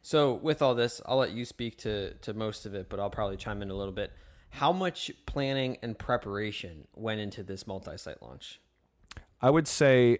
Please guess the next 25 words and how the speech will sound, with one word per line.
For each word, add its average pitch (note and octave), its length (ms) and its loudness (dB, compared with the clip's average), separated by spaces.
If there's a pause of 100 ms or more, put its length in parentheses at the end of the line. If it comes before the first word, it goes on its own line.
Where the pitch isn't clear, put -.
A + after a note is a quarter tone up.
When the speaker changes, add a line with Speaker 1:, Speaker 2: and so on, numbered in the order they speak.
Speaker 2:
after C#3+ 380 2
the C3 140 4
initial B2 400 2
conversation, A2 920 0 (240)
uh, G#2 140 2
with G#2 140 2
the B2+ 120 4
elders, F2 460 4 (1040)
we D3 460 6 (180)
started C#3+ 600 6
talking C3+ 520 2
about A#2 300 6
it A#2 180 4 (160)
almost C3+ 540 4
a A2 120 0
year A2 420 4
later G#2+ 520 6
publicly A#2+ 720 2
as F#2+ 160 2
a F2 60 0
church. - 380 -2
And G#2 160 -2
so A2 160 6
we A#2+ 160 8
started B2 560 8